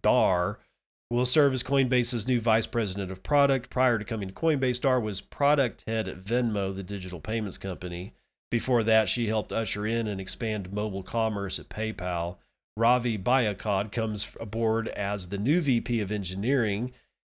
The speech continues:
previously as head of commerce engineering at Adobe. He oversaw elements of the software company's commerce platform to make sure it integrated with other Adobe products. Outside of the platform's team, Coinbase also brought on Frank Yu as V P of design and research.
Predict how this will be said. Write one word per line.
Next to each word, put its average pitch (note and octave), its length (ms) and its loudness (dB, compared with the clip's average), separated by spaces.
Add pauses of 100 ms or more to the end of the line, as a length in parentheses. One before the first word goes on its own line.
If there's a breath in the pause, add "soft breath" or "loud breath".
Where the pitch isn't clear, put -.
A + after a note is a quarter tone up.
previously B2 580 4
as G2 120 0
head A2+ 180 2
of F#2+ 160 -6
commerce A#2 440 0
engineering G2+ 720 -2
at F2+ 320 -4
Adobe. G2 560 0
He G#2+ 240 -2
oversaw G2+ 380 0
elements G#2 420 0
of F#2 60 -2
the F2 40 -8
software G#2 420 0
company's F#2+ 440 -4
commerce G#2+ 420 0
platform F#2+ 520 -2
to G2+ 120 -6
make G2+ 160 -4
sure G#2+ 220 -2
it G2+ 80 -2
integrated G2+ 580 -2
with F#2+ 160 -4
other G#2 320 -2
Adobe F#2 380 -4
products. G2+ 640 -4 (420 soft breath)
Outside C3 580 4
of A2 80 -2
the G#2 60 -4
platform's A2 640 0
team, A#2 340 0
Coinbase A2 640 0
also A#2 440 -2
brought A2+ 360 2
on G#2 240 -2
Frank A2 380 -4
Yu B2 220 4
as F#2+ 140 -2
V A2+ 180 0
P A#2 200 -2
of E2+ 100 -6
design G2 420 -2
and E2+ 140 -6
research. G2+ 600 -4